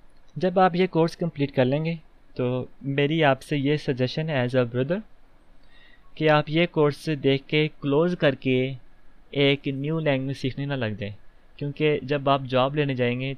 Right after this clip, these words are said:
तो आपकी सीवी का impression ये नहीं होगा कि आपने सत्तर different languages सीखी हुई हैं। आपको एचटीएमएल, सीएसएस, JavaScript, आपको Java, सी sharp, सी plus plus,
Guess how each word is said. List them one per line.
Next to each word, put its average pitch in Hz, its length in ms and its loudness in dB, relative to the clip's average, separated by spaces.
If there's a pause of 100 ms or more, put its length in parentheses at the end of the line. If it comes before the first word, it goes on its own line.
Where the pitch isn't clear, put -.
(120)
तो 120 480 2 (140)
आपकी 131 440 0
सीवी 139 280 -2
का 139 120 0
impression 131 480 0
ये 131 180 -2
नहीं 143 180 -4
होगा 113 240 0
कि 117 160 -2
आपने 120 540 0
सत्तर 139 460 0
different 131 320 -6
languages 120 360 -2
सीखी 117 280 -6
हुई 107 160 -4
हैं। 101 220 -8
आपको 110 420 -6
एचटीएमएल, 113 440 -4
सीएसएस, 113 520 -4
JavaScript, 113 920 -4 (400)
आपको 117 260 -6
Java, 117 580 0
सी 131 220 -6
sharp, 120 340 0
सी - 180 -6
plus 127 200 -4
plus, 117 380 -2